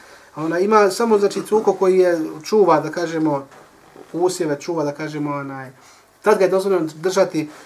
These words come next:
ili cuko, znači, za, onaj, za, za lov, lovački pas. Nema više, Hamad. Onaj, samo da kažemo par da kažemo, pasa imaju mjesto u islamu. Međutim, ovaj je bio lutalica.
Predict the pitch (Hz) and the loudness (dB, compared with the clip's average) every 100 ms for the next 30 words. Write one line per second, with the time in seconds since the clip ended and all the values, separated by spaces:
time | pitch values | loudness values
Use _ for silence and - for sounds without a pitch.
0 | - 196 185 202 208 190 170 165 170 160 | -4 0 0 0 0 0 0 -4 -4 -2
1 | 160 156 156 160 156 156 151 151 147 151 | 0 2 2 0 0 -2 -4 -6 -6 -2
2 | 165 202 165 156 - - 170 175 170 - | 6 6 6 0 -12 -12 -4 -2 -2 -6
3 | 156 165 156 - - - - - _ _ | -6 -6 -6 -12 -20 -20 -20 -20 _ _
4 | _ _ _ _ _ _ 185 208 190 196 | _ _ _ _ _ _ 0 2 2 0
5 | - 143 139 131 - _ _ _ - 151 | -4 -8 -8 -12 -18 _ _ _ -14 -8
6 | 151 151 143 143 139 131 - - - - | -6 -6 -8 -10 -12 -16 -20 -20 -20 -4
7 | 240 220 214 226 214 190 226 175 170 - | 0 0 2 2 0 2 0 0 -4 -20
8 | - 180 - 214 190 185 180 175 185 202 | -12 -10 0 0 2 0 0 0 0 0
9 | 202 185 190 185 175 156 165 180 - 151 | 0 -2 0 0 -2 -4 -4 -4 -4 -6
10 | 147 151 160 151 160 277 285 269 269 247 | -6 -6 -6 -4 -4 -4 -2 0 2 2
11 | 233 247 240 254 233 147 139 | 4 4 4 0 0 0 -4